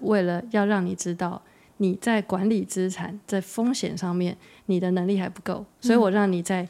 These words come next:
Speaker 1: 小的地方跌一次，但是这个小的是会痛的。
Speaker 2: 嗯。
Speaker 1: 所以你会记得非常清楚。
Speaker 2: 嗯。
Speaker 1: 于是后面你在获得一个比较大的资产的时候，你才能够守好它，捍卫它。
Speaker 2: 嗯。
Speaker 1: 所以呢，就是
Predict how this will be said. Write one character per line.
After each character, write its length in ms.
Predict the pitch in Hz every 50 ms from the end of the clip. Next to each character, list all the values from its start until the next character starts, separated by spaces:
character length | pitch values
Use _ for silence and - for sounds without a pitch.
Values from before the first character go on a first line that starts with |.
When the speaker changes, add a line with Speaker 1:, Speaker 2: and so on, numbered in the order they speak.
| - _ -
Speaker 1:
小 340 | - - - 202 170 170 170
的 100 | 185 185
地 160 | 185 208 196
方 160 | - 196 190 185
跌 180 | 196 175 170
一 40 | 175
次， 200 | 175 - 202 190
但 160 | 202 202 208
是 60 | 208
这 60 | 208 208
个 80 | 185
小 200 | 175 - 175 -
的 60 | 151
是 140 | 165 - 190
会 140 | 180 190 190 _ -
痛 260 | - - 196 175 - 220 -
的。 80 | - - _ _ -
Speaker 2:
嗯。 360 | 247 240 226 214 208 190 190 - -
Speaker 1:
所 140 | - 254 254
以 40 |
你 120 | 247 208 185
会 80 | 202
记 220 | 208 - - 214 185
得 100 | - 185
非 260 | - - - 190 180
常 240 | 185 - - - 175
清 220 | - 190 - 180
楚。 180 | 180 - - - - -
Speaker 2:
嗯。 280 | 226 220 208 190 180 180 -
Speaker 1:
于 100 | 208 214
是 160 | 214 269 247
后 320 | 226 - - 262 226 202
面 260 | 196 208 202 190 185 190 - - - - -
你 100 | - 185
在 300 | 180 208 220 214 202 196 - _ _
获 260 | - - - 226 196
得 160 | 180 185 175 180
一 60 | 185
个 100 | 190 175
比 80 | 185
较 140 | 185 202 180
大 320 | - - 247 226 190 180 180
的 100 | 185 180
资 180 | - 180 185
产 200 | 175 170 180 180
的 100 | 190 190
时 160 | - - -
候， 160 | 180 175 - - _ - - -
你 100 | 196 180
才 160 | - 185 185
能 200 | 185 180 180 185
够 220 | 190 202 196 196
守 180 | 180 - 190 180
好 220 | 175 147 185 - -
它， 180 | - 165 - 185
捍 180 | 170 - 185 175
卫 220 | 175 175 170 -
它。 200 | - - - - - 233 - - -
Speaker 2:
嗯。 280 | 247 240 233 208 196 - -
Speaker 1:
所 160 | - 277 294
以 100 | 320 302
呢， 160 | 226 196 185
就 140 | 185 208 208
是 420 | 202 - 220 208 202 196 190 196